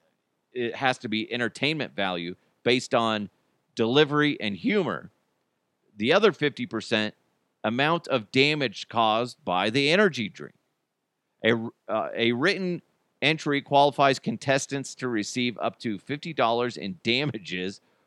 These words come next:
while a video entry could offer up two hundred dollars. Along with the cash, select participants will get free Mio Energy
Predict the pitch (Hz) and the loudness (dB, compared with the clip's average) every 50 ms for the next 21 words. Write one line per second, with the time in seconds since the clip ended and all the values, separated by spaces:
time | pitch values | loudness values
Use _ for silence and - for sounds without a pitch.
0 | _ _ - 98 110 120 123 120 120 117 113 110 107 90 82 - 170 202 180 147 | _ _ -2 0 2 2 2 2 2 2 0 0 -2 -4 0 2 4 4 4 4
1 | 123 110 110 107 104 - _ _ _ _ _ _ - - 123 127 117 - 127 123 | 2 2 2 0 -2 -6 _ _ _ _ _ _ -4 -2 -2 -2 -2 0 0 0
2 | 123 110 - - - 147 151 147 131 - - _ _ _ _ _ 120 127 127 123 | 0 -2 -4 0 2 4 4 4 2 -2 -12 _ _ _ _ _ 4 6 6 4
3 | - 131 127 123 120 113 - _ _ _ _ _ _ _ _ - - - 170 185 | 2 2 2 4 2 2 0 _ _ _ _ _ _ _ _ -16 -2 0 0 0
4 | 180 185 190 180 - - 123 127 139 135 123 135 127 107 143 147 175 170 135 107 | 0 -2 -4 -6 -4 -2 -2 -2 -2 0 -2 -4 -2 2 4 6 6 6 6 4
5 | 95 95 104 - - _ _ _ _ _ - 107 117 135 151 165 170 160 147 131 | 2 -2 -4 -6 -10 _ _ _ _ _ 2 4 4 6 4 4 4 2 0 -2
6 | 107 110 - - 160 165 170 165 165 156 - - _ _ _ _ _ - - - | -2 -2 -2 0 2 2 2 2 0 -4 -6 -12 _ _ _ _ _ -8 -2 0
7 | 135 135 143 143 - _ - 127 120 117 - 156 160 - - 156 - 180 160 156 | 2 4 4 2 2 _ -2 -2 -2 0 0 -4 -4 -4 -6 -6 -4 -4 -6 -6
8 | 151 - 123 110 113 117 117 117 117 117 117 104 107 107 107 - - _ - 139 | -8 -14 -10 -4 -2 0 0 2 0 -2 -2 -2 -4 -4 -4 -6 -8 _ -4 -2
9 | 139 139 139 135 131 - - - 113 107 113 131 135 143 139 131 117 - 101 131 | -2 0 0 -2 -2 -4 -8 -8 -8 -6 -4 -2 0 2 2 2 0 0 -2 -2
10 | 139 147 147 120 107 104 101 113 127 | 0 -2 -2 -2 -2 -4 -4 -4 -6